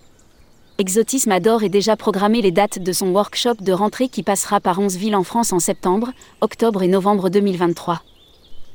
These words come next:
Pour réserver votre soirée sans attendre, commercial arobase exotisme point com. Marseille, jeudi sept septembre. Lyon, jeudi quatorze septembre. Toulouse,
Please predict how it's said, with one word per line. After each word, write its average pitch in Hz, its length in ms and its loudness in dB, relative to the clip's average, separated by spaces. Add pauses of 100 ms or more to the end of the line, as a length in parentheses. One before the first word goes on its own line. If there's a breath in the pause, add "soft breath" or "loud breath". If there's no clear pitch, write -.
(140)
Pour 196 160 2
réserver 247 460 2
votre 196 260 -2
soirée 208 320 0
sans 220 240 0
attendre, 185 480 0 (300)
commercial 233 500 2
arobase 196 460 2
exotisme 185 560 -2
point 190 160 -2
com. 165 320 -2 (920)
Marseille, 202 640 0 (240)
jeudi 214 300 -2
sept 196 200 0
septembre. 175 580 -2 (840)
Lyon, 208 300 0 (240)
jeudi 208 340 0
quatorze 233 400 2
septembre. 170 600 -2 (840)
Toulouse, 240 480 0